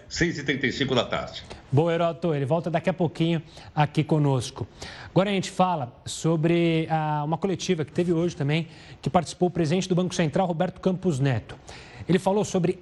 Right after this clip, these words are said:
Speaker 2: a agilidade do Brasil na tomada de decisões contra o coronavírus.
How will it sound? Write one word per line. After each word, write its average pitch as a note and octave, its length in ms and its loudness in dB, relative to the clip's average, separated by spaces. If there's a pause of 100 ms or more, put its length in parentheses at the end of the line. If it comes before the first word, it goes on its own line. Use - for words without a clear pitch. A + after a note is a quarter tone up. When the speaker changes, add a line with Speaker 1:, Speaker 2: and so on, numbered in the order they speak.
Speaker 2:
a G#3+ 160 2
agilidade E3+ 760 0
do C#3 100 0
Brasil C3 300 -2
na G3 80 2
tomada F#3+ 680 -2
de B2 100 -2
decisões C#3+ 720 -2 (100)
contra F#3+ 320 0
o - 40 -2
coronavírus. D3+ 840 0